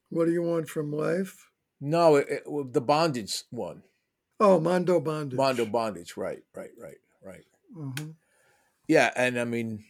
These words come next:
Speaker 2: it was just, you know, what's going on on stage is just absolutely unbelievable.
Speaker 1: Well, also musically, although I don't know what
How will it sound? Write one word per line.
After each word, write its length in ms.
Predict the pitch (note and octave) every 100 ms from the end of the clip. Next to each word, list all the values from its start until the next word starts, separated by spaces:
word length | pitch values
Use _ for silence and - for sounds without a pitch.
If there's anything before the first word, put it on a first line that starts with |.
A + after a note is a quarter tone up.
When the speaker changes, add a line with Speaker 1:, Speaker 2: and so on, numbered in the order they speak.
| _ _
Speaker 2:
it 140 | B2+ B2
was 180 | A#2+ -
just, 640 | - D3+ - - - -
you 100 | E3
know, 200 | F#2 G2+
what's 180 | A2 A2
going 320 | A#2+ B2 A#2+
on 220 | A#2+ A#2
on 160 | A2 G#2+
stage 400 | - C3 A#2+ G2+
is 160 | F#2+
just 240 | - F#2+ -
absolutely 520 | G#2+ G2+ - - F#2+
unbelievable. 720 | G2 G#2+ G#2+ B2 C#3+ - D2 - _ _ _
Speaker 1:
Well, 140 | G3+ F#3+
also 400 | G#3+ A#3 B3+ F#3
musically, 800 | F3+ A#3+ C4+ C4+ - C3+ A#2+ - _ _ _ -
although 260 | E3 F3
I 120 | F#3
don't 180 | F#3+ F#3+
know 140 | F#3+ F3+
what 280 | F3+ E3+